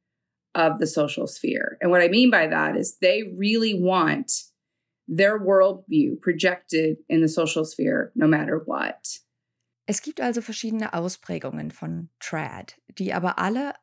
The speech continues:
Speaker 2: einen gemeinsamen Nenner haben, nämlich die autoritäre Bewerbung von sogenannten, in Anführungsstrichen, Familienwerten. Von simpleren Modellen des Traditionalismus abgesehen,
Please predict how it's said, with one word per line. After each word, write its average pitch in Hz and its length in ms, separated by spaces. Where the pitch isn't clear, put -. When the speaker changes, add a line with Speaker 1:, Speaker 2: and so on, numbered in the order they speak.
Speaker 2:
einen 196 360
gemeinsamen 196 920
Nenner 180 400
haben, - 360
nämlich 180 280
die - 180
autoritäre 208 680
Bewerbung 180 560
von 185 160
sogenannten, 175 720
in - 180
Anführungsstrichen, 165 800
Familienwerten. 180 1000
Von 196 240
simpleren 226 500
Modellen 190 400
des 185 180
Traditionalismus 185 800
abgesehen, 208 760